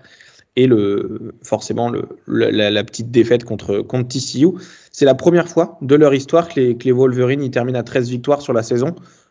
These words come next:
Euh, donc avant, il y avait un peu moins de matchs, mais là, du coup, il y a le, la finale du, du Big Ten qui rentre en jeu. Euh, voilà, belle, belle dynamique. Euh, ça arrive sur l'intersaison avec plein de promesses pour l'année prochaine. Euh, Gus, t'en penses quoi un peu de, de cette intersaison ?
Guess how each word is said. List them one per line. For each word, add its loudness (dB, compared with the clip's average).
Euh, -6
donc -4
avant, 2
il 4
y 4
avait 4
un -2
peu 0
moins 0
de 0
matchs, 2
mais -6
là, 0
du -8
coup, -4
il 2
y 4
a 0
le, -2
la 2
finale 0
du, -8
du -6
Big -8
Ten 0
qui -8
rentre -4
en -2
jeu. 0
Euh, 0
voilà, -2
belle, 6
belle 2
dynamique. -2
Euh, -2
ça -4
arrive 0
sur -6
l'intersaison -4
avec -2
plein -2
de -4
promesses -2
pour 0
l'année 0
prochaine. -2
Euh, -8
Gus, -2
t'en 0
penses -2
quoi 2
un 0
peu -2
de, -2
de -6
cette -4
intersaison ? -4